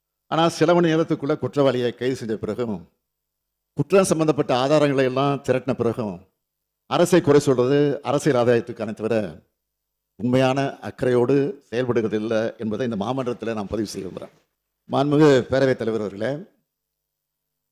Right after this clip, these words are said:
இருபத்தி நான்கு பன்னிரெண்டு ரெண்டாயிரத்தி இருபத்தி நாலு அன்று பிற்பகல்,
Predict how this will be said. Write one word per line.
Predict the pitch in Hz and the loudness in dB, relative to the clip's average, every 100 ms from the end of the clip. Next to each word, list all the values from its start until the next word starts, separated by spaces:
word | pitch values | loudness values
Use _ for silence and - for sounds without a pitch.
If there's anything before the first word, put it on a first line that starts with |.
| _ | _
இருபத்தி | 127 160 185 185 | -2 2 4 4
நான்கு | 165 151 160 | 4 2 0
பன்னிரெண்டு | 139 139 143 139 151 151 117 | 0 2 2 4 4 4 0
ரெண்டாயிரத்தி | 131 139 127 | 2 2 2
இருபத்தி | 120 123 117 | -2 -4 -2
நாலு | 117 110 | -4 -2
அன்று | 101 120 135 98 87 - _ _ _ _ - | -2 -2 -2 -2 -6 -18 _ _ _ _ -10
பிற்பகல், | 143 - 139 101 - | -8 -2 -2 -2 -8